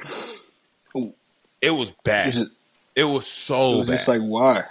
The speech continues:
Speaker 2: But he had, he had, like, a, he had, like, a, a skin condition or something where he,
Speaker 1: Ah.
Speaker 2: like, he couldn't, the thing that was gonna help him, he couldn't do. I can't, I can't remember the whole thing, but he had, like, a thing, right?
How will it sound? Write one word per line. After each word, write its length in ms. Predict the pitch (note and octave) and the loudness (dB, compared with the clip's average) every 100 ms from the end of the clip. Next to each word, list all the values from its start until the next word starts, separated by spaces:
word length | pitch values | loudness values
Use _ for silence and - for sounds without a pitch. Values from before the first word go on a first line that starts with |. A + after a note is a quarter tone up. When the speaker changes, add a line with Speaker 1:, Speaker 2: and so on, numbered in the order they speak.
| G#2 | -2
Speaker 2:
But 140 | A2+ | 0
he 120 | C#3+ | 0
had, 360 | D3 D3 C3 A2 | -2 -2 -2 -2
he 180 | D3 D#3 | -2 0
had, 320 | D3 E3+ D#3 | 0 0 2
like, 200 | D3+ D3 | 0 2
a, 120 | B2+ | -2
he 120 | B2+ | 0
had, 160 | D3 C#3+ | -2 0
like, 140 | C#3 | -2
a, 80 | B2 - _ _ - | -4 -6 _ _ -12
a 60 | |
skin 340 | - - A#2+ C#3 | -12 -4 -4 -4
condition 480 | A2+ F#2+ F2+ - | -6 -6 -6 -6
or 120 | E2 D#2+ | -6 -4
something 360 | - A2 G#2+ | 0 2 4
where 140 | F#2 D#2 | 2 0
he, 160 | G2+ | -2
Speaker 1:
Ah. 40 | G#2 | 0
Speaker 2:
like, 280 | E2+ D2+ - - _ - _ _ _ _ - | 0 -2 -6 -20 _ -20 _ _ _ _ -4
he 100 | - | -4
couldn't, 680 | - F3 F3+ E3 C3 G#2+ - _ | 0 2 4 2 -6 -16 -20 _
the 160 | A#2+ C#3 | -2 -2
thing 320 | - F3 E3 | 0 0 0
that 160 | C#3 | -2
was 140 | B2+ A#2 | 0 -2
gonna 220 | A2+ A2 | -2 -4
help 240 | A2 A2+ G#2+ | -2 -2 -2
him, 80 | F#2 | -10
he 100 | G2+ | -12
couldn't 460 | - C3 A2+ F#2+ E2+ | -8 -4 -4 -6 -10
do. 300 | F#2+ F#2 - - - | -10 -10 -10 -12 -8
I 80 | |
can't, 180 | - - | -6 -4
I 40 | D#3 | -2
can't 200 | G3+ E3 | -2 0
remember 140 | C#3 | -2
the 80 | A#2 | 0
whole 140 | A2 | -2
thing, 200 | G#2+ D#2+ | -4 -6
but 120 | D#2+ C#3 | -2 -2
he 40 | |
had, 220 | D#3 F3+ | 0 -2
like, 140 | C#3+ A2+ | -2 -6
a 80 | F#2+ | -6
thing, 260 | - E2+ | -8 -8
right? 240 | C#2+ D#2 | -8 -10